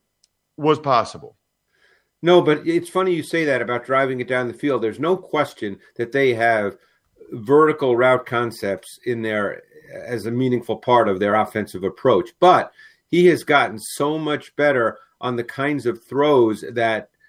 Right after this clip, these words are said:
Speaker 2: we didn't necessarily think he would make, throws that require pace and touch under ten yards,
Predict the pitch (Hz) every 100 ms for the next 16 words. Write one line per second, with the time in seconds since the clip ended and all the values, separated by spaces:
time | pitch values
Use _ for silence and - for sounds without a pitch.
0 | _ 127 131 139 135 127 - 131 123 113
1 | 110 127 117 120 110 104 127 110 - -
2 | 127 135 127 120 107 110 120 117 110 -
3 | 127 123 113 107 - 120 110 - 135 135
4 | 117 113 - 120 120 123 113 95